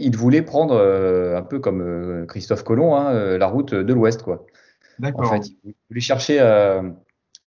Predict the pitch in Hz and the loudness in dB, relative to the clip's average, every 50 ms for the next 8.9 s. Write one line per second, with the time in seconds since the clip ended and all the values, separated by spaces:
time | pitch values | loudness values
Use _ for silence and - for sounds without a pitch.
0 | _ _ _ _ 107 107 107 107 - - - - 110 107 113 120 117 143 139 139 | _ _ _ _ -12 -8 -8 -8 -8 -10 -6 -2 0 0 0 0 0 0 -2 -2
1 | 139 123 107 101 101 104 107 113 117 117 120 127 127 127 113 101 - 113 82 - | 0 -2 -4 -2 0 0 2 2 2 2 0 -2 -4 -4 -6 -6 -6 -6 -2 0
2 | 117 113 110 107 104 101 98 98 - 123 120 123 127 131 123 110 101 98 98 95 | 2 4 4 4 4 2 0 0 -2 -2 0 0 0 0 0 0 0 0 -2 -4
3 | 98 - 101 98 98 98 98 95 92 92 87 87 90 90 90 90 101 101 104 101 | -4 -6 -6 -6 -4 -4 -4 -2 -2 -2 -2 -4 -6 -8 -8 -10 -10 -8 -8 -6
4 | 98 95 95 92 87 107 113 113 104 104 101 101 - 156 165 143 113 98 - - | -6 -6 -6 -6 -4 0 0 2 2 0 -2 -2 -2 -2 0 2 0 0 -2 -8
5 | - _ _ _ _ 113 113 123 120 123 - 107 101 98 101 101 107 120 123 120 | -18 _ _ _ _ -2 -2 -2 -2 -2 -4 -6 -4 -2 -2 0 0 0 -2 0
6 | 120 107 104 101 - - 120 123 117 - 120 110 104 101 104 104 117 131 131 123 | 0 0 0 -2 -4 -6 -4 -4 -2 -2 -2 -4 -2 -2 -2 0 2 2 2 2
7 | 113 101 92 90 85 - - 101 - - 117 107 98 104 120 135 131 - - _ | -2 -6 -8 -8 -8 -8 -10 -10 -10 -8 -8 -6 -6 -4 -6 -6 -6 -10 -16 _
8 | - 110 104 95 95 92 92 92 90 90 90 87 87 87 87 87 87 | -8 -6 -4 -2 0 0 0 0 0 -2 -4 -6 -6 -8 -8 -8 -10